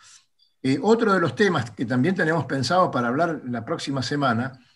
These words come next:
se dice que en, en Europa muy pronto, eh, o ya tienen fecha de vencimiento los, los vehículos, principalmente a gasoil, pero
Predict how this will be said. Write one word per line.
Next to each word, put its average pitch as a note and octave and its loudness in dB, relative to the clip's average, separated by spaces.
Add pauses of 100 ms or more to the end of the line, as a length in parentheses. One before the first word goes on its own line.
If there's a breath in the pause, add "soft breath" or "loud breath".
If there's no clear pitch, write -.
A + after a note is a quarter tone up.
(380 soft breath)
se E3+ 0
dice G#3 2
que E3+ 2
en, D#3+ -2
en D#3 -2
Europa G3+ 0
muy E3 -2
pronto, F#3+ 0
eh, C3+ -4
o C3+ -2
ya D#3+ 2
tienen E3+ 0
fecha E3+ 0
de C#3 4
vencimiento D3 -2
los, B2+ -2
los B2 -4
vehículos, C3 0 (100)
principalmente C#3 -2
a C3+ 4
gasoil, E3+ 0
pero B2 -2